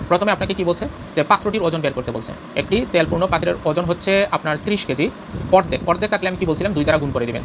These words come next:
ঠিক আছে? তাহলে ত্রিশ মাইনাস, ত্রিশ মাইনাস এটা গেলে হচ্ছে কত হবে? দশ into two,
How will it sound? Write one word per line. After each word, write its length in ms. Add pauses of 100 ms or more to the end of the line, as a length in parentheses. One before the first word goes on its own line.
(160)
ঠিক 100
আছে? 140 (260)
তাহলে 280
ত্রিশ 320
মাইনাস, 400 (180)
ত্রিশ 260
মাইনাস 280 (120)
এটা 180
গেলে 140
হচ্ছে 240
কত 120
হবে? 200
দশ 240 (460)
into 180
two, 180